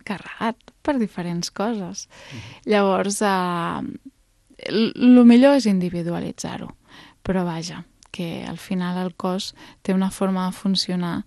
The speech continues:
Speaker 1: bastant bàsica i bastant igual per tots, l'únic que uns patim més des d'un cantó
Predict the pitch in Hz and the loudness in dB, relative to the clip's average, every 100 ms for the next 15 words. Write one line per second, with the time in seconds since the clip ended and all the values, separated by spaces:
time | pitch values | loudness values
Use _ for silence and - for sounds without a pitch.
0 | - - - - 196 - 190 202 185 208 | -14 -20 -10 -6 -6 -4 0 2 2 -2
1 | 202 180 180 180 202 185 175 175 180 185 | -6 -8 -10 -10 -10 -8 -10 -10 -8 -4
2 | 196 185 185 185 180 175 208 196 185 180 | -2 -2 -2 -4 -8 -4 -4 -4 -4 -4
3 | 185 202 - 196 190 - - - - 196 | -4 -4 -4 -6 -6 -14 -20 -8 -2 -2
4 | 190 - 180 180 185 185 180 185 175 185 | -2 -6 -8 -6 -4 -4 -6 -6 -6 -6
5 | 185 190 185 185 185 | -6 -4 -6 -4 -4